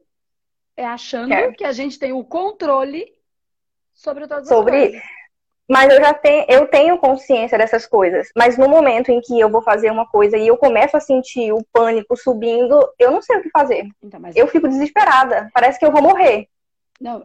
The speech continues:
Speaker 1: eu entendi. Mas assim, de qualquer maneira, é orgulho. É orgulho. Quando eu tô preocupada com o que o outro vai dizer, ou que, "Ai, meu Deus, e se eu fizer,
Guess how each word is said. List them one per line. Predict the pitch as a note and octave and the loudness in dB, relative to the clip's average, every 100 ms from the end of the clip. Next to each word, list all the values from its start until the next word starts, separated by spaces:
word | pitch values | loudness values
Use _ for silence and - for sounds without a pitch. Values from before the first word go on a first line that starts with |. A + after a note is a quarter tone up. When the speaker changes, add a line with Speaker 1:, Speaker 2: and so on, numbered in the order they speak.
| - | -16
Speaker 1:
eu | G3 | -16
entendi. | G#3+ A3+ C#4 A#3+ E3+ F#3 | -14 -10 -10 -10 -12 -14
Mas | F3+ | -14
assim, | F#3 G3+ A3 | -12 -12 -10
de | G3+ | -4
qualquer | C#4 C#4+ | -4 -2
maneira, | C4+ C4 B3+ C#4 | -4 -4 -4 -4
é | C4+ | -4
orgulho. | D4 A3+ E3+ D#3+ _ _ _ - | -8 -12 -16 -20 _ _ _ -14
É | C#4 | -14
orgulho. | F#4+ C#4+ G#3 F3+ _ _ | -12 -14 -14 -18 _ _
Quando | C4 | -14
eu | D4 | -12
tô | F#4 | -12
preocupada | F#4+ F#4 D#4 D4+ C#4+ | -12 -12 -8 -6 -6
com | C#4+ C4+ | -8 -10
o | B3+ | -8
que | C4+ | -6
o | |
outro | C#4 F4 E4+ | -4 -6 -10
vai | E4+ D#4 | -12 -12
dizer, | E4+ B3 F#3+ D#3+ _ _ - | -12 -12 -12 -14 _ _ -16
ou | G#3+ | -14
que, | A3+ | -10
"Ai, | A3+ C#4 A#3+ A3+ A3+ A3+ - | -8 -8 -10 -12 -18 -14 -8
meu | C4 | -6
Deus, | C4 D4 A#3+ | -6 -6 -8
e | |
se | - | -8
eu | D4 | -8
fizer, | - C4+ G3+ G#3+ C4 A3+ | -8 -10 -8 -8 -6 -8